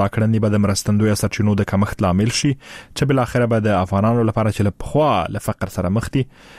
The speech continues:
د لا زیاتو ستونزو سبب وګرځي. د دوه زره یوویشتم کال په اګست کې واک ته له راستنېدو وروسته طالبانو د نجونو او میرمنو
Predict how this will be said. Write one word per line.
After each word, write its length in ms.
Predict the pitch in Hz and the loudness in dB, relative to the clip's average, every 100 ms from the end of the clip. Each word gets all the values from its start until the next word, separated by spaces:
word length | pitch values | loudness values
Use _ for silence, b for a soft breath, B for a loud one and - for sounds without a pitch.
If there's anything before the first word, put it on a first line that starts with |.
| B B 127 | B B 0
د 80 | 135 | 2
لا 80 | 123 113 | 2 2
زیاتو 300 | 110 - 110 - - 110 - | 0 0 -2 -2 -4 -4 -4
ستونزو 420 | - 113 104 104 101 | -2 0 2 2 0
سبب 320 | 104 98 92 - 110 | 0 0 -2 0 0
وګرځي. 580 | 101 98 107 98 - 147 | 2 2 0 -2 -2 0
د 120 | 139 | 2
دوه 120 | 160 | 2
زره 120 | 165 160 | 2 2
یوویشتم 320 | 147 - 156 | 2 0 -2
کال 160 | 151 143 135 | 0 0 0
په 100 | 127 | 0
اګست 200 | 131 - | -2 0
کې 180 | 131 123 | 2 2
واک 160 | 120 - | 0 0
ته 80 | 120 113 | 0 2
له 80 | 104 | 0
راستنېدو 400 | - 113 110 113 | 0 0 2 2
وروسته 240 | 123 123 113 | 0 -2 0
طالبانو 400 | 101 107 110 107 | 0 2 2 2
د 100 | 107 | 2
نجونو 260 | 107 127 127 123 110 | 2 2 2 2 2
او 20 | 104 | 2
میرمنو 340 | 107 107 113 | 2 2 2